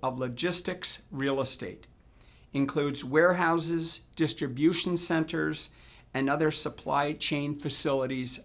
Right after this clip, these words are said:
around the world. So think of Amazon. Think of all the warehouses Amazon is having to build and building across the world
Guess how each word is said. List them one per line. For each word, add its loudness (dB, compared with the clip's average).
around 0
the -2
world. -6
So 2
think 0
of 6
Amazon. 2
Think 2
of 0
all 10
the 4
warehouses 2
Amazon 4
is -2
having 2
to 6
build 4
and -2
building 6
across 0
the 0
world 4